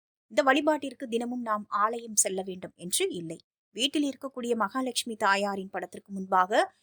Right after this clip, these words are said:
ஒரு நெய் தீபத்தை ஏற்றி வைத்து, மகாலட்சுமி தாயாருக்கென்று ஏதாவது ஒரு இனிப்பு பொருளை வைத்து, முழு மனதோடு மகாலட்சுமி தாயாரை வழிபாடு செய்தாலே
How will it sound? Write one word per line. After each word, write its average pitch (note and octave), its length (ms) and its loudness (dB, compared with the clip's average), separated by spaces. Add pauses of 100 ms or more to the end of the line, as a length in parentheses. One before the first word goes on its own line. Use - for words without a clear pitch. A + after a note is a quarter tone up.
(140)
ஒரு C4+ 180 0
நெய் C4 240 2
தீபத்தை C4+ 400 0
ஏற்றி G3+ 340 2
வைத்து, G#3+ 380 -4 (380)
மகாலட்சுமி D#4 580 2
தாயாருக்கென்று B3+ 760 0
ஏதாவது G#3+ 460 2
ஒரு A#3 300 -2
இனிப்பு C#4 340 -4
பொருளை G#3+ 340 -2
வைத்து, A3 400 -6 (320)
முழு D#4 260 2
மனதோடு B3+ 460 0
மகாலட்சுமி B3 600 -2
தாயாரை G3+ 560 -4
வழிபாடு A#3 560 0
செய்தாலே F#3+ 480 -2